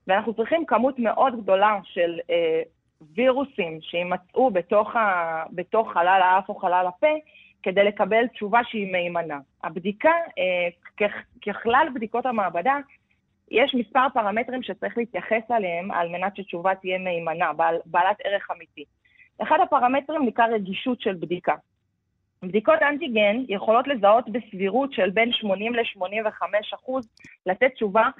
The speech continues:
חיובית מהימנה, ואני מדגישה את הנושא של חיובית,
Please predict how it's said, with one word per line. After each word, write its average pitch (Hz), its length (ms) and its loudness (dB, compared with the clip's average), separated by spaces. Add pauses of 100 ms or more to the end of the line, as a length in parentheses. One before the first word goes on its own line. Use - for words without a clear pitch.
(120)
חיובית 214 560 0 (100)
מהימנה, 160 720 -2
ואני 190 180 -2
מדגישה 165 420 -4
את 202 80 -4
הנושא 180 260 -8
של 196 120 -12 (100)
חיובית, 160 420 -4